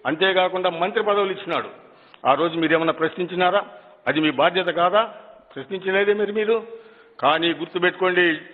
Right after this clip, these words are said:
పవన్ కళ్యాణ్ గారు, మీ ద్వారా రాజకీయ అరంగేట్రం చేసినటువంటి అన్నా రాంబాబు అనేటువంటి నేను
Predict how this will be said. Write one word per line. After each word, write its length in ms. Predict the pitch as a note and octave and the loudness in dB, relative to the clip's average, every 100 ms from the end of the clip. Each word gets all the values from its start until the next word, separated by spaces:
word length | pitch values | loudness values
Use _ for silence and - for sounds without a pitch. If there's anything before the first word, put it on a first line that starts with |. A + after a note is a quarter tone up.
| - - | -20 -8
పవన్ 220 | D3+ E3 E3 | -2 -2 0
కళ్యాణ్ 280 | E3+ E3 | 2 2
గారు, 280 | E3 D#3+ D3+ B2+ - - - _ _ G2 | 4 2 2 -6 -12 -20 -20 _ _ -12
మీ 380 | A2 C3+ F3 | -2 0 0
ద్వారా 400 | D#3+ F3 F3 F3+ | 2 4 6 4
రాజకీయ 520 | E3+ E3+ F3 F3 F3 F3+ | 4 2 2 -6 0 2
అరంగేట్రం 680 | F3 E3+ F#3 F3+ F#3 F3+ | 4 4 2 0 -2 -2
చేసినటువంటి 680 | F#3 F#3 F3 F#3 E3+ F#3 F3 D#3+ - - - | 0 0 0 -2 0 0 2 0 -2 -16 -6
అన్నా 300 | A#2+ E3 F3+ | -2 2 4
రాంబాబు 400 | E3+ E3+ F3 E3+ | 4 2 2 0
అనేటువంటి 400 | E3+ E3 E3 D#3 | 0 -2 -4 -4
నేను 360 | D3 D3+ E3 C#3+ | -2 0 0 -2